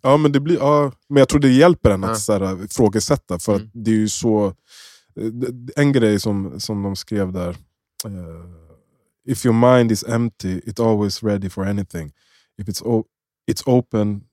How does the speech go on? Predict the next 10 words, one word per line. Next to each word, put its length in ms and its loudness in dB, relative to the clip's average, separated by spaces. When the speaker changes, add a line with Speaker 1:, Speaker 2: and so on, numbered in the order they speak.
Speaker 1:
to 140 -2
everything. 560 -8
In 60 -4
the 80 0
beginner's 440 0
mind, 180 -4
there 160 -4
are 140 -4
many 320 -2
possibilities. 920 -8